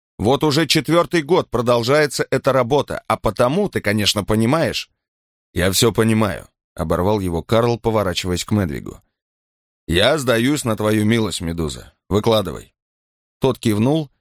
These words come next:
и выразил соболезнования в связи с обстоятельствами, коснувшимися помощника Карла. Возможно, слово «соболезнование» прозвучало немного неуместно.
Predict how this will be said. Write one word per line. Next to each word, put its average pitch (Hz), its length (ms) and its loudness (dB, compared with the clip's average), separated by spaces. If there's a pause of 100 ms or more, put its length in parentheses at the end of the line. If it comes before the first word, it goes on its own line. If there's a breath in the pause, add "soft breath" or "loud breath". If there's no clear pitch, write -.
(120)
и 107 100 0
выразил 151 400 0
соболезнования 127 840 0
в 101 60 -6
связи 110 340 -2
с - 100 -2
обстоятельствами, 117 840 -2
коснувшимися 107 760 -2
помощника 90 560 -2
Карла. 85 460 -4 (440)
Возможно, 120 520 2
слово 120 340 0
«соболезнование» 110 920 0
прозвучало 104 600 0
немного 101 440 0
неуместно. 107 760 0